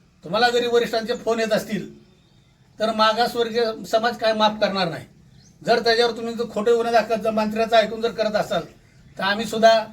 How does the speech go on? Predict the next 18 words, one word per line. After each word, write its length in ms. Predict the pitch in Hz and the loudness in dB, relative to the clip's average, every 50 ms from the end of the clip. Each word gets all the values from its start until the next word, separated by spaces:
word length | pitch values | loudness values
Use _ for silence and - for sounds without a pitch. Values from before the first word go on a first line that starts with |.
| - - - - _ - - - | -16 -20 -20 -20 _ -20 -10 -8
रिपब्लिकन 480 | 214 233 233 233 220 220 233 226 226 214 | -4 -2 -2 -2 -2 -2 -4 -4 -4 -2
पक्षाचा 580 | 214 220 - - 220 220 208 208 220 208 208 | -2 -4 0 2 2 2 4 4 4 4 2
माजी 340 | 208 202 202 202 202 202 226 | 0 -2 -4 -4 0 2 2
अध्यक्ष, 300 | 220 220 - 220 202 180 | 2 2 0 -4 -6 -6
जिल्हा 240 | 190 220 208 214 208 | -6 -2 0 0 0
अध्यक्ष 300 | 196 180 214 - - - | 0 -2 -6 -8 -4 -2
या 100 | 214 214 | 0 0
नात्याने, 360 | 214 202 190 - 262 214 208 | 0 0 -2 -4 -6 -6 -4
आदिनाथ 260 | 196 196 190 208 214 | -4 -4 -6 -6 -8
कारखाना 340 | 208 - 220 202 190 208 208 | -6 -4 -4 -4 -4 -4 -2
व्हाईस 260 | 196 202 208 - - | -2 -2 -2 -2 -4
चेअरमन 320 | 220 208 196 185 170 151 - - - - - - - - - - - - 175 | -6 -6 -4 -4 -6 -8 -10 -14 -18 -20 -20 -20 -20 -20 -20 -20 -18 -8 -2
या 120 | 202 226 | 0 2
नात्याने 380 | 226 233 220 202 - 220 214 214 | 2 2 2 0 0 -2 -4 -2
मागासवर्गीयाचा 680 | 214 208 214 214 220 226 214 - 214 208 214 214 214 226 | -2 -2 0 2 2 0 0 0 -2 -4 -4 -2 -2 -4
एक 200 | 220 - - 214 | -6 -6 -4 -4
लोकप्रतिनिधी 460 | 226 226 - - 226 208 220 214 214 | -4 -4 -4 -6 -6 -4 -2 0 0
म्हणून 260 | 202 196 185 170 | 0 0 -2 -4